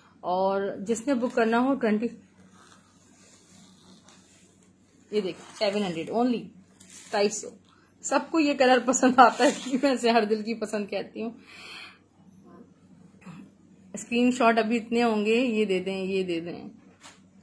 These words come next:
अच्छा, ये देखिए, खूबसूरत सा, अ, zigzag, long zigzag checkered दुपट्टा मारिया भी। इसके बाद हम bonanza सतरंगी पे जा रहे हैं। इसको एक को shirt बना लो, एक को दुपट्टा बना लो,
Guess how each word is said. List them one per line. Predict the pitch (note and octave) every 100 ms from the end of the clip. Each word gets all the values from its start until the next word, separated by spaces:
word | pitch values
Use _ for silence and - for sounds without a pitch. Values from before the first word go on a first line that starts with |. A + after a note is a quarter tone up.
| -
अच्छा, | - A#3
ये | A#3
देखिए, | A#3+ A#3 C4 B3+
खूबसूरत | B3 A#3+ - B3 B3+
सा, | C4+ C4+
अ, | C4+ A3 G#3
zigzag, | G3 G3 F#3+ A3+ B3 A#3
long | A3+ C4+ B3+
zigzag | A#3+ G3 G#3+ A#3+ -
checkered | - A3 A3 G3+ A3
दुपट्टा | G#3 G3+ F#3+ G#3+
मारिया | G#3+ E3+ F3 G3+
भी। | A3 A#3 A#3 - - -
इसके | - A#3
बाद | G#3+ A3
हम | A3+
bonanza | G3+ F#3+ F#3+
सतरंगी | G#3 F#3+ F3+ F3 F#3
पे | F3
जा | E3+ C#3+
रहे | D#3
हैं। | D#3+ - -
इसको | A3 -
एक | C#4+ C#4 C4+
को |
shirt | D#4+ C#4 C4+
बना | C4+ C4+
लो, | C4+
एक | D4 C4
को | C4
दुपट्टा | A3+ F#3+ G#3
बना | G3 F3+
लो, | -